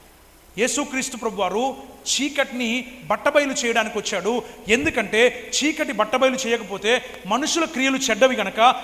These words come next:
వాళ్ళు ఎందులో ఉంటారు? చీకట్లోనే ఉంటారు. చీకట్లో ఉన్న వాళ్ళందరూ ఏమనుకుంటుంటారు? మరి చాలామంది అంటారు, "ఎందుకండి ధర్మవీర్ పాల్ గారు మరీ అంత కఠినంగా చెప్పాలా? మరీ అంత కఠినంగా చెప్పకపోతే దీని తీవ్రత ఏంటో మీకు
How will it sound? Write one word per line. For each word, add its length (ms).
వాళ్ళు 180
ఎందులో 200
ఉంటారు? 360
చీకట్లోనే 380
ఉంటారు. 280
చీకట్లో 340
ఉన్న 120
వాళ్ళందరూ 320
ఏమనుకుంటుంటారు? 680
మరి 160
చాలామంది 380
అంటారు, 220
"ఎందుకండి 380
ధర్మవీర్ 360
పాల్ 120
గారు 120
మరీ 180
అంత 220
కఠినంగా 340
చెప్పాలా? 560
మరీ 160
అంత 180
కఠినంగా 420
చెప్పకపోతే 480
దీని 200
తీవ్రత 380
ఏంటో 180
మీకు 320